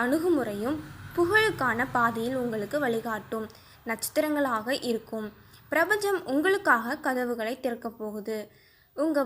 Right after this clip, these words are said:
வழியில் வரும் ஒவ்வொரு வாய்ப்பையும் பயன்படுத்திக் கொள்ளுங்கள். சிம்மம். சிம்ம ராசிக்காரர்களே, ரெண்டாயிரத்தி இருபத்தி நாலாம் ஆண்டில் உங்கள் கவர்ச்சியான ஆளுமை அனைவரையும் இதயங்களையும் கவரும். நட்சத்திரங்கள் உங்கள்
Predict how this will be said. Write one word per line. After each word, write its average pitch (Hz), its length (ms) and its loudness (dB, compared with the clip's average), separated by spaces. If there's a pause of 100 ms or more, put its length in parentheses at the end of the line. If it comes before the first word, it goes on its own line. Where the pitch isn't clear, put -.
வழியில் 381 500 2
வரும் 269 220 0 (140)
ஒவ்வொரு 339 360 2 (100)
வாய்ப்பையும் 226 600 -4
பயன்படுத்திக் 240 520 -4
கொள்ளுங்கள். 208 440 -6 (680)
சிம்மம். 254 360 2 (640)
சிம்ம 403 180 4 (120)
ராசிக்காரர்களே, 269 800 2 (260)
ரெண்டாயிரத்தி 240 440 0 (120)
இருபத்தி 370 320 0
நாலாம் 349 280 6 (100)
ஆண்டில் 240 340 -2
உங்கள் 226 320 -4
கவர்ச்சியான 302 680 2 (140)
ஆளுமை 247 380 0 (100)
அனைவரையும் 233 560 -4 (280)
இதயங்களையும் 302 640 0
கவரும். 214 360 -2 (400)
நட்சத்திரங்கள் 330 800 0
உங்கள் 233 260 0